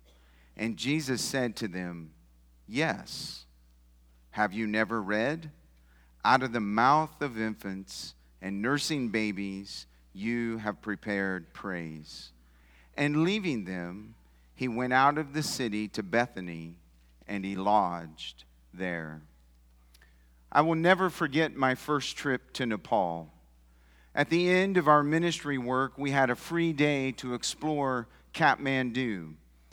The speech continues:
And our last stop on that day was the Hindu temple,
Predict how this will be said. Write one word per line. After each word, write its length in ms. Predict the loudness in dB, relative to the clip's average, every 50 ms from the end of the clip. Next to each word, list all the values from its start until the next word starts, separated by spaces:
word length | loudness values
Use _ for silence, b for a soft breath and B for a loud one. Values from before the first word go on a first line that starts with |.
| b b b b b b
And 160 | -2 6 10
our 300 | 10 12 12 10 8 8
last 360 | 8 8 8 8 6 4 2
stop 440 | -2 0 8 10 10 10 10 8 6
on 180 | 2 2 4 4
that 280 | 4 2 2 2 0
day 280 | -2 0 0 0 -2 -2
was 300 | -2 -2 -4 -4 -2 0
the 120 | 0 0
Hindu 460 | 2 2 0 0 0 0 0 -2 -2 -2
temple, 600 | -2 -2 -2 -2 -2 -4 -8 -10 -10 -10 -14